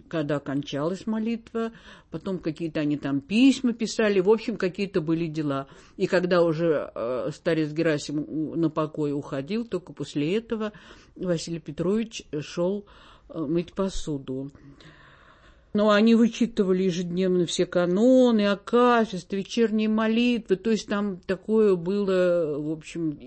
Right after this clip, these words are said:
истовое богослужение. Надо сказать, что он помещался, э, жил в так-, в, в таких, э, комнатах,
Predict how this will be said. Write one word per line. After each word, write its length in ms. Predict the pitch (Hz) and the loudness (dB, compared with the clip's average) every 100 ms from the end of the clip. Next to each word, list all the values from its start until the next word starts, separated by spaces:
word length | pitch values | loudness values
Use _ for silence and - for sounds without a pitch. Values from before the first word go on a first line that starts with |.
| 127 | -12
истовое 600 | 165 214 - 208 185 180 | -2 -2 -2 -4 -2 -2
богослужение. 1040 | 170 165 170 - 180 160 156 135 123 117 - - - - | -2 -6 -8 -4 -4 -2 -2 -2 -4 -6 -12 -20 -20 -10
Надо 220 | - 196 185 | -4 -2 -2
сказать, 400 | - 208 240 214 | -2 2 2 2
что 340 | - 202 - _ _ _ _ _ - | -2 -2 -2 _ _ _ _ _ -10
он 160 | 330 185 | -8 -6
помещался, 720 | 170 185 165 214 214 208 190 | -2 -2 0 -2 -2 -2 -4
э, 360 | 175 139 120 139 131 113 | -2 -2 -2 -6 -8 -6
жил 300 | 170 185 226 | -4 0 0
в 40 | - | 0
так-, 340 | 170 165 - | -4 -8 -10
в, 380 | 147 156 147 147 | -4 -2 -2 -4
в 40 | - | -6
таких, 340 | 170 165 180 - | -8 -6 -8 -6
э, 520 | 156 143 139 135 113 - | -6 -6 -6 -6 -8 -4
комнатах, 580 | 247 285 233 - 127 | 2 2 2 0 -6